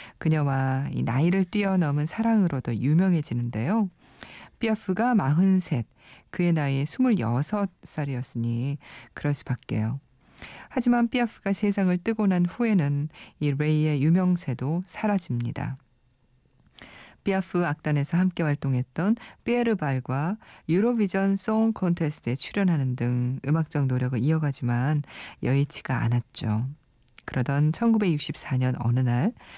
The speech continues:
피에르 발이 출연하던 영화 현장에 놀러간 레이는 그곳에서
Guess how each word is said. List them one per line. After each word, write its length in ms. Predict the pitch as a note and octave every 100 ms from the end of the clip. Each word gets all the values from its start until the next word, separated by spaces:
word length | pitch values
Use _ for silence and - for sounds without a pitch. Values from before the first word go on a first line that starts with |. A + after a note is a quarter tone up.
| - - -
피에르 320 | A3+ A#3 A#3
발이 540 | F#3+ E3+ D#3+ D#3+ D#3 D3+
출연하던 800 | - E3 D3+ C#3 B2+ F#3 A#3+ C3+
영화 420 | C3+ E3+ D#3+ D#3
현장에 480 | - A3+ A3 F#3+ F3+
놀러간 460 | C3+ B2+ C3 C3 B2+
레이는 440 | C3+ B2+ G#3 E3 - - -
그곳에서 640 | - D3 C#3+ C#3 C3 B2+